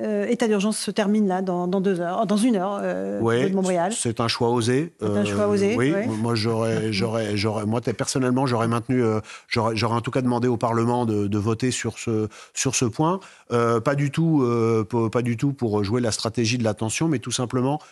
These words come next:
Speaker 2: euh, pour permettre aux forces de sécurité intérieure qui font un travail, euh, extrêmement difficile et remarquable pour protéger les populations, de continuer à le faire, euh, dans des
Speaker 1: Mm.
Speaker 2: bonnes conditions juridiques. C'est un pari. Euh, on va vo-, de, de, de ce qu'on entend, il y a,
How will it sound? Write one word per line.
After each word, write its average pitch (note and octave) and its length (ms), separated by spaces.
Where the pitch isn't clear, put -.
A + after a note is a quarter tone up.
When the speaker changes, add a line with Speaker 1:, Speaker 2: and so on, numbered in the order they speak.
Speaker 2:
euh, G#2+ 100
pour A2 200
permettre A#2+ 380
aux A2 60
forces A#2 220
de A2 80
sécurité G#2+ 480
intérieure A2 460
qui G#2 100
font A2+ 160
un G#2+ 60
travail, A2+ 420
euh, G2 60
extrêmement C#3+ 460
difficile B2 480
et A#2 60
remarquable A2 760
pour A#2 120
protéger A#2+ 400
les A#2 120
populations, A2 560
de D#3 100
continuer A#2 400
à A#2 40
le A2 60
faire, A#2 260
euh, A2 120
dans C3 200
des B2 280
Speaker 1:
Mm. A2+ 40
Speaker 2:
bonnes D3 340
conditions B2+ 560
juridiques. A2+ 580
C'est D3 260
un D#3 120
pari. D#3 420
Euh, A2 560
on B2+ 100
va C3+ 180
vo-, B2+ 200
de, A2+ 300
de, A#2+ 180
de B2+ 140
ce - 100
qu'on D3 160
entend, C#3 300
il C3+ 80
y - 20
a, A2 80